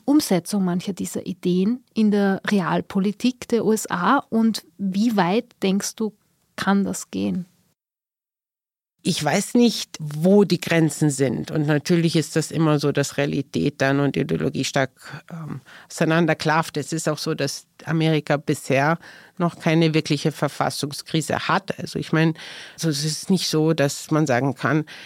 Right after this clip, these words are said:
Speaker 2: er beachtet nicht die Verfassungsgrundsätze. Also Trump ist bisher immer zurückgerudert. Also so, wenn, wenn er,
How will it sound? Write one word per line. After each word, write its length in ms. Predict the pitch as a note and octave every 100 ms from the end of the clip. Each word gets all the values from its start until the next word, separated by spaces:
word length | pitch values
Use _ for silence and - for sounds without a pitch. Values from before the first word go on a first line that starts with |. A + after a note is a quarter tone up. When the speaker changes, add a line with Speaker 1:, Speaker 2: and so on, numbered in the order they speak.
| -
Speaker 2:
er 120 | D#3
beachtet 520 | E3 - C#3 - C#3+
nicht 160 | D3 B2+
die 80 | -
Verfassungsgrundsätze. 1400 | - C3 - - - - A2+ - - D3+ - - -
Also 120 | D3 C3 _ _
Trump 260 | - D3+ D3
ist 140 | E3
bisher 240 | - D3+ -
immer 160 | E3+
zurückgerudert. 800 | D#3+ F#3 F#3+ F3+ C#3 - - -
Also 140 | D3+ C3+
so, 180 | C#3+ C3
wenn, 240 | D3 B2 A#2+
wenn 160 | A#2+
er, 180 | B2+ C3+